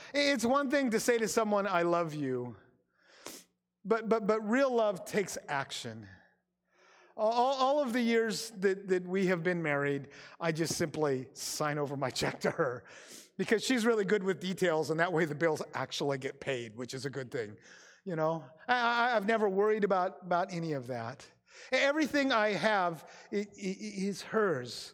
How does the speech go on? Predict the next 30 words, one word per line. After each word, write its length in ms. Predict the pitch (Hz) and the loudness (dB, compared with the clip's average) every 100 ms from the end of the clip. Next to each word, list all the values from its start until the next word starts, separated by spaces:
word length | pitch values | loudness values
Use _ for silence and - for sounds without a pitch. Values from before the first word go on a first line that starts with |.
| _ - - - | _ -20 -10 -2
I, 60 | 240 | 2
I, 260 | 240 254 | 2 2
I've 120 | 233 | 0
given 240 | 196 269 269 | 2 2 4
her 160 | 254 | 2
the 100 | 247 | 2
right 280 | 233 240 240 | 2 2 2
to 120 | 226 | 2
ask 320 | 226 226 - 226 | 4 2 0 -2
me, 180 | 233 220 | -4 0
ask 280 | 214 220 208 | 2 2 0
me, 160 | 226 220 | 0 0
"Where 520 | 190 214 220 220 185 - - | 2 2 2 0 -4 -12 -6
were 200 | 196 240 | 0 0
you? 320 | 202 131 113 98 - _ _ _ _ _ _ _ _ _ _ | 0 -2 -6 -14 -20 _ _ _ _ _ _ _ _ _ _
What 120 | 180 | -2
were 100 | 196 | 0
you 120 | 208 202 | 0 -2
doing?" 420 | 220 185 117 104 - _ _ _ _ _ _ _ _ _ - - _ _ _ _ - | -2 -4 -8 -14 -20 _ _ _ _ _ _ _ _ _ -20 -20 _ _ _ _ -16
She 200 | - 247 | -4 0
has 220 | 190 254 | 2 4
that 180 | 220 175 | 2 2
right. 300 | 202 165 - | 2 0 -4
She 160 | - 202 | -2 0
is 160 | 165 | 0
my 140 | 165 139 | -2 -2
wife. 600 | 147 151 117 - - - _ | -2 -2 -2 -8 -18 -20 _
You 100 | 156 | -8
understand 500 | 156 143 - 160 160 | -6 -6 -8 -8 -6
that? 260 | 165 175 | -6 -8